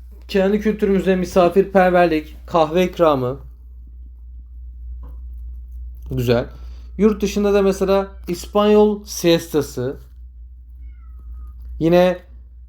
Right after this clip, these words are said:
İspanya değil de Japonya çay seremonisi. Çay serenom-, seremonisi. Seremonisi gibi örnekleri çoğaltabiliriz. Var mı sıkıntı? Güzel. Soru iki hallettim. Soru üç.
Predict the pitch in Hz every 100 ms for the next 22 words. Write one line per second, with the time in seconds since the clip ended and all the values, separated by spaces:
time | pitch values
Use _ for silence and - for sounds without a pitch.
0 | - - 156 - - 202 208 202 202 202
1 | - - - - - - 190 160 196 208
2 | 196 185 170 170 208 214 208 202 202 202
3 | 185 170 156 143 - 151 143 131 - 120
4 | 135 - - 151 151 151 139 127 123 123
5 | 127 - 127 123 123 120 117 - 175 175
6 | - - - - - - - - - -
7 | - - - - - - - - - -
8 | - - - - - - - 131 127 123
9 | 120 120 180 - - - - 139 147 165
10 | 143 131 120 - 165 147 175 175 170 143
11 | 131 120 - - - - - 202 254 254
12 | 233 - 202 190 202 208 - 135 151 156
13 | 131 120 - 156 160 165 170 165 160 185
14 | 180 160 143 -